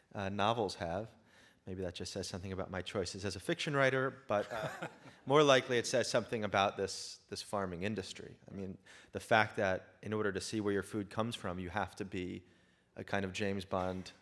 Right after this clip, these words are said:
or Indiana Jones character, um, is in a way the most, you know, people often ask me, "What was the most surprising thing you found in the course of your research, or the most horrific thing you found?" And they're expecting me to say, "Oh, some, some bloody, gory,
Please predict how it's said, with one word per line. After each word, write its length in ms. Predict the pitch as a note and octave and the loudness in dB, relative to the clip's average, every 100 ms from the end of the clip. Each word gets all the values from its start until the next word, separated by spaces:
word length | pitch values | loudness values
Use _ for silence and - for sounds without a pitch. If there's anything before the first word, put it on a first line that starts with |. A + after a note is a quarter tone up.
| - | -12
or 100 | F#2+ | -4
Indiana 360 | G2 G2+ G2+ F#2+ | -2 0 0 0
Jones 280 | G2 F#2 F#2 | -2 -4 -4
character, 600 | - B2+ A#2+ - E2+ - - - - - - | 2 2 2 -2 -6 -8 -14 -20 -20 -18 -10
um, 420 | A2 F#2+ F2+ F#2 - | -8 -6 -8 -10 -6
is 340 | G2 F2+ - | -4 -4 -8
in 120 | A2 G#2 | -6 2
a 60 | |
way 160 | G#2 F#3 | 6 6
the 80 | C#3 | 6
most, 420 | G2+ F#2+ - - - _ _ _ - - | 4 4 -2 -8 -16 _ _ _ -20 -4
you 80 | B2 | -2
know, 20 | |
people 220 | C#3+ C3 | 2 8
often 200 | B2+ B2 | 8 10
ask 200 | B2 B2 | 6 6
me, 40 | C#3 | 4
"What 120 | F3 | 2
was 100 | F3 | 2
the 80 | D3+ | 4
most 220 | C#3 - | 4 4
surprising 580 | B2 - A#2 A2 G#2 G2+ | -2 2 4 4 2 -4
thing 180 | G#2 G2+ | -6 -6
you 120 | G2 | -4
found 400 | - F2+ F2+ F#2 | -2 -2 -2 -6
in 80 | G2 | -8
the 60 | |
course 260 | - G2 - | -4 -2 -2
of 100 | G2+ | -4
your 120 | G2 | -4
research, 440 | F2+ G2 - F#2 - | -4 -4 -6 -8 -8
or 60 | |
the 80 | F#2+ | -6
most 300 | F#2+ F2+ - | -6 -6 -6
horrific 440 | G2+ A2+ A2+ G#2+ | -2 0 0 -2
thing 220 | - G#2 G2+ | -4 -8 -8
you 80 | |
found?" 380 | F#2+ G2+ F#2+ F#2+ | -8 -6 -4 -4
And 100 | F#2 | -4
they're 80 | G2 | -4
expecting 500 | F#2+ - G#2+ - G2+ | -4 0 0 0 -6
me 60 | F#2+ | -4
to 100 | F2+ | -4
say, 400 | - F#2+ F#2+ G2+ - - - - _ - | -2 -2 -2 -8 -18 -20 -20 -20 _ -4
"Oh, 160 | G2 | -4
some, 520 | F#2 - G2 F#2 F2+ F2 - | -2 -4 -4 -6 -8 -12 -10
some 200 | - G2 | -4 -4
bloody, 340 | F#2+ G2+ G2+ G2 | 0 0 0 -2
gory, 600 | G2 F#2 F#2 F2+ E2+ | 0 2 2 0 -4